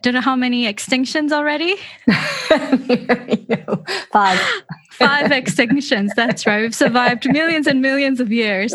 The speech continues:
Speaker 1: I'm sure we can survive our own destruction, right?
Speaker 2: <laughs>
Speaker 1: My, my question to you is, what are your thoughts about this pandemic,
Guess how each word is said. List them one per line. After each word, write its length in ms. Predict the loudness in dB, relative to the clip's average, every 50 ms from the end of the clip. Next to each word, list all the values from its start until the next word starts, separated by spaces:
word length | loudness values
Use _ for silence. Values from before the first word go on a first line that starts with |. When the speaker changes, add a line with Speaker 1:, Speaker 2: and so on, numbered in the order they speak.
| -6 -4
Speaker 1:
I'm 200 | -2 0 0 2
sure 220 | 2 2 2 2
we 120 | 0 0 -2
can 220 | -2 -2 -2 0
survive 480 | -2 -2 -2 0 0 0 0 0 -2 -2
our 120 | -2 0
own 320 | 0 0 0 0 0 0 -2
destruction, 640 | -2 -2 -2 0 -2 -2 -2 -4 -4 -2 -2 -2 -4
right? 240 | -6 -8 -8 -10 -12 _ _ -16 -14 -14 -14 -14 _ _
Speaker 2:
<laughs> 160 | 0 0 0 0 -2 -4 -6 -6 -6 -4 -4 -4 -4 -4 -2
Speaker 1:
My, 340 | 0 0 2 2 0 -2 0
my 180 | 0 0 0 0
question 460 | 0 0 0 0 0 -2 -2 -2 -2
to 120 | -2 -2
you 220 | 0 0 0 0 0
is, 240 | -2 -2 -4 -2 -2
what 260 | 0 0 0 -2 -4 -8 _ _ _ -20 -8 -2 0
are 140 | 2 2 2
your 260 | 2 2 0 0 -2
thoughts 420 | -2 0 0 0 0 -2 -4 -6
about 400 | -2 0 2 2 2 0 -2 -6 -4
this 240 | -2 -2 -2 -2 -2
pandemic, 580 | -2 -2 0 0 0 0 0 0 -2 -4 -6